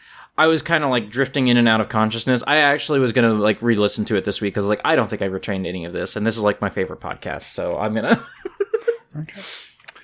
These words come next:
Speaker 2: All right, plugs.
Speaker 1: Uh, you can find me on Twitter at autumnal underscore coffee. You can find all my other podcasts at export odd dot I O. Just today, Regs and I recorded, uh, a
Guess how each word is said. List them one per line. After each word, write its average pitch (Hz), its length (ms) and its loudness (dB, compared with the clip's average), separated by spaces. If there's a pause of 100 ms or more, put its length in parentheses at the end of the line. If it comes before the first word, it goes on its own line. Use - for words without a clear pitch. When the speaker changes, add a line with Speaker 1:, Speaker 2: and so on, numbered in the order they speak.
(420)
Speaker 2:
All 190 80 -8
right, 214 160 -6
plugs. 180 460 2 (500)
Speaker 1:
Uh, 190 440 4
you 196 80 0
can 226 120 -2
find 226 200 4
me 202 140 0
on 190 100 2
Twitter 180 280 4
at 170 180 4
autumnal 170 380 0
underscore 151 360 -2
coffee. 151 360 2
You 123 120 -4
can 127 160 -6
find 131 220 2
all 127 160 2
my 127 140 2
other 120 120 2
podcasts 117 520 0
at - 100 -10
export 107 420 0
odd 104 300 2
dot 98 260 2
I 104 180 2
O. 131 360 4 (520)
Just 220 340 2
today, 202 520 6
Regs 165 400 2
and 170 80 0
I 151 120 2
recorded, 147 560 4
uh, 107 500 4 (160)
a 104 420 2